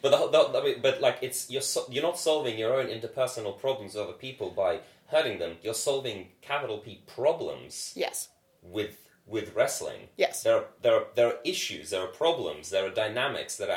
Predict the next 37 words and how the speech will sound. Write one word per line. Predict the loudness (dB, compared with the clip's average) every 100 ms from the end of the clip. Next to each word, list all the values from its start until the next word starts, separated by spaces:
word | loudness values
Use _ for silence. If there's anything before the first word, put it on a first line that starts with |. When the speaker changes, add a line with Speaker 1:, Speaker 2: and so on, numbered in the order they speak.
| 2
Speaker 1:
out | 2
there | 0
in | -2
the | -4
world, | 2 6 6 2 -6 -18 _ -4
and | -4 -4 -8 -18 -6
at | -4
the | -2
moment | 2 2 2 -4
of, | -8 -8 -14 -10 -6
of | -6 -6
the |
ring, | -4 -2 -2 -6 -12 _ _
they | -6 -6
come | -4 -4 0
down | 0 0 -2 -8 -16 _ _ -12
to | -6
the | 2
wrestle. | 4 4 2 -6 -14 _ 0
Speaker 2:
Yes. | 2 2 -2 0
Speaker 1:
And |
then, | 4 6
Speaker 2:
So | 6
Speaker 1:
and | 6
then | 4 6
after, | 6 6 2
and | 0 2
then | 2 4
after | 2 2 -6
each | -6 2
wrestling | 4 4 0 -4
match, | -4 -6 -8 -14 _ _ _ _ 0
that | 0
problem | 2 2 2
is | -2
somehow | 0 0 0 -2
changed. | 0 -2 -2 -14 -20